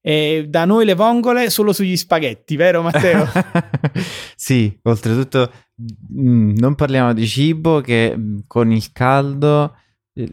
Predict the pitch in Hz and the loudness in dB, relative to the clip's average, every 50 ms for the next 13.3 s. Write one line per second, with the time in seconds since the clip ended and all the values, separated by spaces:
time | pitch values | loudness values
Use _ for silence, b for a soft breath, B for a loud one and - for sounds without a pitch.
0 | - - - 123 117 120 123 127 135 131 143 127 - 127 127 131 127 123 120 117 | -12 -10 -8 -4 -2 0 2 2 2 0 -2 -4 -2 -2 0 0 2 0 0 -2
1 | 113 110 113 107 - - - - 117 117 120 127 123 - 131 123 123 120 117 110 | -2 -2 -2 -4 -6 -6 -4 -2 0 2 2 0 0 -2 -2 -2 0 0 2 2
2 | 110 113 113 113 107 104 104 101 101 - - - 110 110 110 107 110 113 113 117 | 2 2 2 2 2 2 2 2 0 0 -2 0 0 2 2 4 4 4 4 4
3 | 117 113 113 - - 113 113 107 - - - 113 110 110 107 101 - - 95 92 | 2 0 0 -2 -2 0 0 -2 -4 -6 -6 -4 -4 -2 -4 -4 -6 -6 -6 -4
4 | 95 90 87 - 110 123 135 131 - - 131 123 117 117 113 - 113 113 113 110 | -4 -6 -4 -2 0 0 0 0 -2 -4 -4 -4 -2 -4 -4 -6 -6 -6 -6 -6
5 | 101 107 104 101 101 98 95 95 - _ _ _ _ _ - 123 117 113 190 185 | -8 -10 -14 -12 -10 -10 -12 -12 -14 _ _ _ _ _ -4 -2 -2 0 -2 -2
6 | - - 151 147 170 170 165 156 135 123 - - - 135 131 127 131 - - 147 | 0 0 0 0 2 2 2 2 2 0 0 -2 -2 -2 0 -2 -2 -2 -4 -4
7 | 139 - - - 107 98 98 98 92 - _ _ _ _ _ _ _ - 107 107 | -4 -4 -6 -4 -2 0 0 0 -2 -4 _ _ _ _ _ _ _ -10 -6 -2
8 | 117 120 117 - - - - - - _ _ _ _ _ _ _ _ _ - 131 | -2 -2 -2 -2 -6 -14 -20 -20 -20 _ _ _ _ _ _ _ _ _ -4 -2
9 | 127 127 123 123 110 - 123 123 120 120 117 113 113 110 110 110 110 98 73 95 | 0 0 -2 -4 -4 -4 -2 0 2 4 4 4 4 4 2 2 2 0 0 0
10 | 120 120 113 - _ - 123 117 113 107 - _ _ _ _ _ _ _ _ _ | 0 0 0 -2 _ -2 -2 -2 -2 -4 -6 _ _ _ _ _ _ _ _ _
11 | - 123 110 131 127 120 117 - - - 120 110 95 87 104 107 110 104 101 107 | -4 -2 0 2 2 2 0 -2 -2 -2 0 2 2 2 2 2 2 0 0 0
12 | 107 95 101 104 104 101 98 98 - _ - 165 - - - - - - - - | -2 -2 -2 -2 -2 -4 -6 -8 -12 _ -6 -4 -4 -4 -8 -14 -16 -16 -6 -2
13 | 339 240 - - 494 - | -2 -2 -2 -4 -10 -20